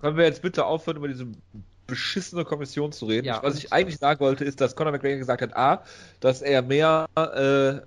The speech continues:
Speaker 1: mehr Strafe bekommt, als, äh, die ganzen anderen Bums überhaupt verdienen. Und er hat gesagt, dass er nicht mehr in Vegas antritt. Glaubt ihr das, Conor McGregor?
Speaker 2: Also ich glaube, dass ihm seine Strafe sehr schnell erlass-, erlassen wird, wenn er, wenn er das ernst meint. Aber,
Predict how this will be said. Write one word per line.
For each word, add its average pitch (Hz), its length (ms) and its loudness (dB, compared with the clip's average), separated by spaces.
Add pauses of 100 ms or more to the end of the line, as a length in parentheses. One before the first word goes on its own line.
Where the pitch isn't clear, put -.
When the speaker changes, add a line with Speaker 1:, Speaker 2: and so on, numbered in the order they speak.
Speaker 1:
mehr 147 300 4
Strafe 151 400 -2
bekommt, 170 340 0
als, 135 440 -2
äh, 117 540 -2 (140)
die 131 80 -8
ganzen 135 320 0
anderen 139 300 -2
Bums 139 320 2
überhaupt 131 300 0
verdienen. 147 460 -6 (1080)
Und 196 240 4
er 170 80 6
hat - 140 2
gesagt, 147 260 -2
dass 139 120 -6
er 131 60 -4
nicht 139 160 -12
mehr 123 120 0
in 107 80 -16
Vegas 98 280 -2
antritt. - 380 -14 (1080)
Glaubt 269 280 4
ihr 160 60 4
das, 95 180 -4
Conor 95 220 -8
McGregor? 87 480 -8 (260)
Speaker 2:
Also 127 140 -10
ich 117 100 -16
glaube, 139 240 -8
dass 127 160 -8
ihm 143 80 -14
seine 110 200 -10
Strafe 139 340 -8
sehr 113 100 -10
schnell 101 220 -14
erlass-, 120 220 -12
erlassen 117 420 -14
wird, 104 140 -12
wenn 98 100 -16
er, 98 80 -14
wenn 95 80 -16
er 95 60 -14
das 92 100 -18
ernst - 320 -20
meint. 101 160 -18
Aber, 98 580 -12